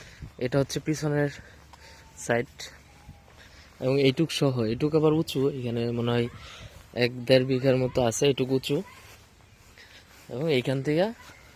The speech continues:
এই যে সীমানা দেখতেছেন, এই সীমানা থেকে এইভাবে গেছে। এইটা, এটা বাত,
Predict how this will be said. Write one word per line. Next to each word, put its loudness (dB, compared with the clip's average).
এই -4
যে -2
সীমানা 0
দেখতেছেন, -2
এই 0
সীমানা -4
থেকে -6
এইভাবে -4
গেছে। -4
এইটা, 0
এটা 0
বাত, 0